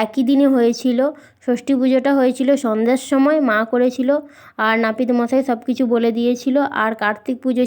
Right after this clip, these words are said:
ছিল রাতে। ষষ্ঠী পুজো হয়ে যাওয়ার পর কার্তিক পুজো শুরু হলো। মা বসে আছে, মা চলে এসেছিল আগেই, কারণ মাকে তো ষষ্ঠী পুজো করতে হয়, আর মা বাড়িতে একা থাকে,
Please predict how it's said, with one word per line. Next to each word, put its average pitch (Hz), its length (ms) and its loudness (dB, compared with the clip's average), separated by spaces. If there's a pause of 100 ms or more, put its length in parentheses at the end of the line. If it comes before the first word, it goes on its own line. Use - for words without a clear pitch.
ছিল 254 140 0 (180)
রাতে। 208 300 0 (560)
ষষ্ঠী 269 320 0
পুজো 277 280 2
হয়ে 262 240 4
যাওয়ার 262 240 2
পর 269 100 2 (140)
কার্তিক 220 400 -2
পুজো 262 280 2
শুরু 262 260 4
হলো। 262 200 2 (1040)
মা 240 200 0 (140)
বসে 254 300 0
আছে, 262 140 -2 (160)
মা 240 80 0 (160)
চলে 247 280 2
এসেছিল 262 340 -2 (180)
আগেই, 254 260 0 (120)
কারণ 247 220 2 (220)
মাকে 233 320 -4
তো 269 60 0 (100)
ষষ্ঠী 240 320 -4
পুজো 247 180 -2 (100)
করতে 254 360 -2
হয়, 247 180 2 (120)
আর 240 60 -2 (120)
মা 240 80 0 (120)
বাড়িতে 233 280 0 (120)
একা 247 260 -2
থাকে, 240 280 -2